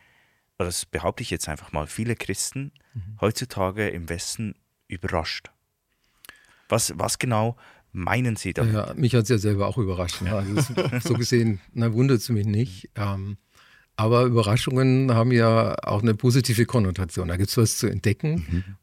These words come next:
Speaker 1: Mhm.
Speaker 2: ne? Es gibt neue Horizonte zu beschreiten, die in dem Fall, wie ich finde, wirklich sehr aufregend sind. Ähm, und man muss sich ja, ne, auch fragen, wenn man jetzt sowas, äh,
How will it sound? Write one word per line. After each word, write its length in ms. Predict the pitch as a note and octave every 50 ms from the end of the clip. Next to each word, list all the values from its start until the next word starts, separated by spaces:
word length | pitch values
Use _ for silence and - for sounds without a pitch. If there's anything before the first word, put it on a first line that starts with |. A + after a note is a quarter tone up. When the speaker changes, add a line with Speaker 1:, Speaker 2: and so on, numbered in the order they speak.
| _ _
Speaker 1:
Mhm. 80 | A#2 A2+
Speaker 2:
ne? 160 | B2 C3+ C3
Es 120 | B2 -
gibt 380 | - - G#2+ - _ - - -
neue 240 | A2+ G#2 G2+ G2 G2
Horizonte 640 | G2+ F#2+ G2 G2 F2 - - F2+ G2 A2 - C#3+ B2
zu 200 | - - A#2+ A#2+
beschreiten, 580 | A2+ - A2+ - - G#2 G2+ G#2 G#2+ - - A2
die 240 | G#2 A2 G2+ G2+ G#2+ G#2+
in 200 | A2 - A#2 G2
dem 340 | G2+ G2+ G#2 G#2+ A2 A#2 A#2+ - - _ _
Fall, 200 | - - G#2 G2 G#2+ - _ _ -
wie 120 | - G2+
ich 80 | G2+ -
finde, 180 | - G#2 G2 F2+
wirklich 200 | F#2+ F#2+ G2 -
sehr 160 | - G#2+ -
aufregend 440 | G2 A2+ - - G2 F#2+ F#2+ G2 -
sind. 260 | - A2+ A#2+ A#2+ - _ _ _ _ _ _ _ _ _ _ - - - _ _ _ _ _ _ _ _ _ _ _ _ -
Ähm, 260 | G#2+ G2+ G2+ G#2 - -
und 420 | - G#2+ G#2+ A2 G#2+ - - - -
man 220 | - B2 A2+ G#2+ A2
muss 140 | B2+ C3+ -
sich 140 | E3+ C#3
ja, 180 | - C#3 C3 B2+
ne, 240 | A#2 A#2+ C3 - -
auch 140 | A2+ A2 -
fragen, 420 | - - F2+ F2 A#2 C#3 C3 G#2
wenn 120 | G#2+ A2
man 140 | A2 G#2+ A2 G#2
jetzt 200 | G#2 G#2 - -
sowas, 840 | G#2+ G#2 G#2+ G#2+ G#2 G2+ G2 - - - - - - - - - _ _ _ -
äh, 300 | G#2 F#2 F#2 - -